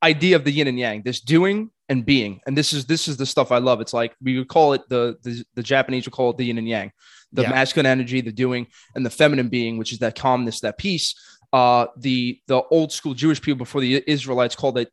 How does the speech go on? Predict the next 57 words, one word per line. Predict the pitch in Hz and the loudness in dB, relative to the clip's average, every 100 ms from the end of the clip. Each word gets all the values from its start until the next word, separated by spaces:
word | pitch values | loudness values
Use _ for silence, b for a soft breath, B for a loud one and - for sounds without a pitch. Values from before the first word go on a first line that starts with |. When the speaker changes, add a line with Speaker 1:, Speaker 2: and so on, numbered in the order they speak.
| 120 | -4
Speaker 1:
um, | 117 113 | -4 -4
there | 117 | -6
were | 120 | -8
the | - | -8
two | - | -6
gods, | 156 147 131 | 2 4 4
I | |
don't | 143 | 2
remember | 139 131 | 0 -2
the | |
names, | 151 | -2
but | 120 | -2
it | |
was | 117 | -4
justice | - 139 - 123 | 2 2 0 -6
and | 120 | -2
mercy. | 135 131 101 107 B B | 0 0 -4 -12 B B
And | 135 | -4
the | 135 | 0
God | 151 139 | 4 4
of | 127 | 4
mercy | 160 165 139 123 | 4 4 0 -2
is | 117 | 0
that | 123 - | -2 -2
forgiving, | 123 135 123 117 110 b b - | -6 -4 -2 -4 -6 b b -2
that | 127 | 0
fragility. | - 123 143 135 123 | 0 0 4 4 4
And | 123 | 2
I, | 135 - | 0 2
I | 160 | 0
think | - 170 - | 0 -6 -6
in | 143 | -8
today's | 147 147 156 | 0 2 2
society, | 135 - 131 117 120 113 _ b b b | 0 0 2 2 0 -6 _ b b b
it's | 156 151 | -4 -2
a | |
very | 131 165 165 139 - - | 2 4 6 2 -2 -8
masculine | 131 143 143 - 143 131 | 0 2 2 0 -2 -2
driven | 120 139 123 117 107 | 0 0 0 -4 0
world | 147 143 127 | 2 2 2
of, | 117 | -2
like, | 117 113 | -4 -4
let's | 135 127 | -4 -6
do, | - 175 170 151 | -2 2 4 4
let's | 131 - | 0 -2
hustle | - 156 - 147 120 | 0 0 0 -4 -4
and | 110 | 0
bustle | 156 151 139 117 | 0 0 -4 -6
and | 123 | -2
go | 156 147 131 | 2 2 0
and | 110 113 - | -6 -10 -10
do, | 156 _ | -10 _
like, | 175 175 _ 214 | -6 -6 _ -4
okay, | 202 143 | 0 2
I | 135 | 4
get | 165 | 4
it. | 107 - | 2 -4